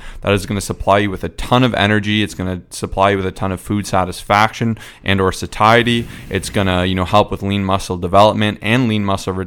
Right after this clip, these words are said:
uh, retention in a deficit. So there's just so many benefits to be had there with protein. It really is like a super nutrient.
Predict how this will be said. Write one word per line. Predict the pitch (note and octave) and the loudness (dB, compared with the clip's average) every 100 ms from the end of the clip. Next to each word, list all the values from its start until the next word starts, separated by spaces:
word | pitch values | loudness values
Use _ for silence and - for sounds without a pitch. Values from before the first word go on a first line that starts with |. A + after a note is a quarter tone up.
| - G#2 | -6 -4
uh, | F#2 F#2 | -2 -2
retention | F#2 F2+ G2+ A2 F#2 F2+ | -4 -4 -2 -2 -2 -4
in | F#2 | -4
a | F2+ | -2
deficit. | G2+ G#2+ - F2+ F2 | 0 0 0 -4 -4
So | - F2+ F#2 - - | 0 0 0 -6 -6
there's | B2 A#2 | -4 0
just | F3 - | 0 4
so | A#2 | 4
many | B2+ B2 | 4 2
benefits | - F2+ F#2+ - A#2 - | 2 0 2 0 -2 -4
to | F#2 | -6
be | F#2 | -4
had | F2+ F2 F2+ | 0 0 0
there | F#2+ | -4
with | - | -2
protein. | G2 G2 G2+ G2+ | -2 0 0 -2
It | |
really | F#2 G2 B2 F2+ | 0 0 2 0
is | F#2+ G2 | -2 -2
like | F#2 | -6
a | |
super | - - F#2+ G2+ | -6 -6 -4 -4
nutrient. | G#2 - A#2+ A#2+ | -4 0 0 0